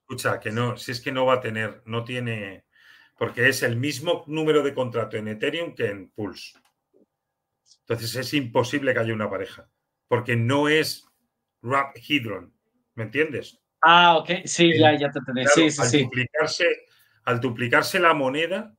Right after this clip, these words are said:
Speaker 1: tenemos una en, en, en Ethereum y la misma,
Speaker 2: En
Speaker 1: con
Speaker 2: Ethereum,
Speaker 1: el número de
Speaker 2: una en
Speaker 1: contrato,
Speaker 2: Pulse Chain.
Speaker 1: con valor
Speaker 2: Ajá.
Speaker 1: en Pulse Chain. Exacto.
Speaker 2: Claro,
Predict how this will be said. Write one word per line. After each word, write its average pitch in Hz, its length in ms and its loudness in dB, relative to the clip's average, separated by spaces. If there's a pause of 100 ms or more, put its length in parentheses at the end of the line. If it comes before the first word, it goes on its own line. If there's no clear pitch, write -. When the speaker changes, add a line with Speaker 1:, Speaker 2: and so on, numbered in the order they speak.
(220)
Speaker 1:
tenemos 120 440 -2
una 143 240 -2
en, 127 400 -8
en, 107 640 -10 (460)
en 113 160 0
Ethereum 147 580 0 (140)
y 131 140 0
la 110 200 6
misma, 147 360 2
Speaker 2:
En 135 80 2
Speaker 1:
con 135 100 -2
Speaker 2:
Ethereum, 165 160 4
Speaker 1:
el 175 100 4
número 160 180 2
de 156 40 4
Speaker 2:
una 147 80 4
en 147 60 2
Speaker 1:
contrato, 147 260 2
Speaker 2:
Pulse 156 260 2 (140)
Chain. 175 80 -8
Speaker 1:
con 139 180 2
valor 131 360 8
Speaker 2:
Ajá. 131 260 2
Speaker 1:
en 113 180 -2
Pulse 110 320 -6
Chain. 90 200 -14 (160)
Exacto. 107 180 -12
Speaker 2:
Claro, 135 380 0